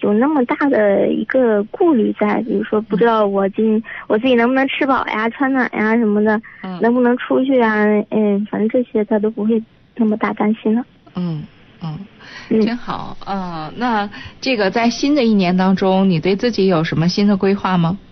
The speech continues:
Speaker 1: 嗯，新的一年里边就想着能够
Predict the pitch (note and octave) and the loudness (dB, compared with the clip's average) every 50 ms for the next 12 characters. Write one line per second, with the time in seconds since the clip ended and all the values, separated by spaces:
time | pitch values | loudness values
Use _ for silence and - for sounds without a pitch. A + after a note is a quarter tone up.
0 | - - - - - - - - - - - - - - - - - - - - | -20 -20 -20 -20 -20 -20 -20 -20 -20 -20 -20 -20 -20 -20 -20 -20 -20 -20 -20 -20
1 | - - - - C4+ C4+ B3+ B3+ B3 A#3+ C4 - - G4 F#4+ G4+ F#4 D#4+ D4+ C#4+ | -20 -8 -2 0 2 2 4 4 4 4 2 2 2 4 4 4 4 4 2 0
2 | C4+ C4 B3 B3+ C4 C4+ C#4 C4+ C4 A#3+ A#3 A#3 A3 A3+ A#3 C4 B3+ B3+ - - | 0 0 0 0 -2 -2 -2 0 0 0 0 0 0 0 0 -2 -4 -4 -4 -4
3 | A#3 G#3+ A#3 A#3+ A#3 A3+ A3+ A3 A3+ A#3 B3+ B3+ B3 A#3 | -2 -2 0 0 0 2 2 2 2 2 4 2 2 0